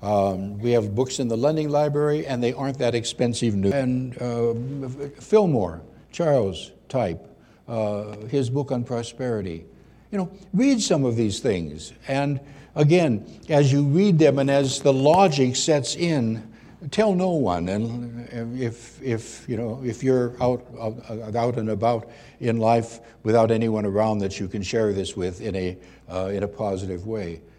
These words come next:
just keep it in you and watch what takes place. Watch what happens. Expect things to happen. Expect things to happen. Remember, our life is our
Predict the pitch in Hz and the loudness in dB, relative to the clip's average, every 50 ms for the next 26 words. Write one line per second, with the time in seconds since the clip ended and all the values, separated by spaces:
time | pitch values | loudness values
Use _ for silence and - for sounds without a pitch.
0 | _ _ - 160 143 - - - - 202 190 170 - - 87 - - - 131 139 | _ _ -8 -8 -8 -8 -10 -8 -6 -4 -4 -4 -4 -8 -10 -10 -10 -10 -8 -8
1 | 143 139 123 104 92 82 73 73 - - - - - - _ - 127 127 127 127 | -6 -6 -6 -6 -6 -8 -10 -12 -14 -18 -20 -20 -20 -20 _ -6 -4 -4 -4 -6
2 | - - - - - - _ - 135 156 190 208 196 196 - - - 170 160 - | -8 -16 -20 -20 -20 -20 _ -10 -6 -4 -4 -4 -4 -6 -8 -10 -10 -10 -10 -10
3 | - - 175 165 151 - - - - 170 175 165 127 85 78 - - - - - | -8 -8 -8 -6 -6 -10 -14 -14 -12 -10 -8 -6 -6 -8 -8 -10 -14 -14 -16 -16
4 | - 123 117 135 156 151 147 - - 156 151 143 143 143 139 131 - - 156 147 | -12 -8 -8 -6 -6 -6 -8 -10 -10 -10 -10 -8 -8 -8 -8 -8 -6 -4 -4 -4
5 | 151 - - - - - 190 202 202 - - - - - 139 110 98 92 90 90 | -4 -6 -8 -10 -6 -4 -2 -2 -2 -4 -10 -14 -6 -4 -2 -2 -2 -2 -4 -6
6 | - - 95 87 113 104 92 - - 73 67 69 - - - _ _ _ _ _ | -8 -10 -12 -10 -10 -10 -10 -10 -12 -14 -14 -16 -20 -20 -20 _ _ _ _ _
7 | _ _ _ _ - - - 95 - - - - - 131 - - 101 104 92 85 | _ _ _ _ -12 -10 -8 -8 -8 -8 -4 -4 -4 -4 -4 -4 -4 -2 -2 -4
8 | - - 85 80 - 90 85 - - 71 67 65 - _ - - - - - - | -6 -8 -12 -12 -10 -10 -12 -12 -12 -14 -16 -16 -18 _ -20 -20 -20 -20 -18 -20
9 | - - - 123 127 135 139 147 147 127 95 90 82 82 - - - - - - | -20 -4 2 2 4 4 6 4 4 4 2 2 0 0 -4 -10 -18 -20 -20 -20
10 | - - - - - - 127 151 170 160 147 170 175 139 95 85 - - - - | -20 -20 -20 -18 -6 -2 2 4 4 4 4 4 2 2 0 0 -2 -8 -14 -16
11 | - - - - - - - - - - - - 143 139 165 165 165 165 - - | -20 -20 -20 -20 -20 -20 -20 -20 -20 -20 -8 -2 0 2 2 2 0 -2 -6 -10
12 | - - 131 143 156 160 170 170 | -10 -8 -6 -2 -2 -2 -2 -4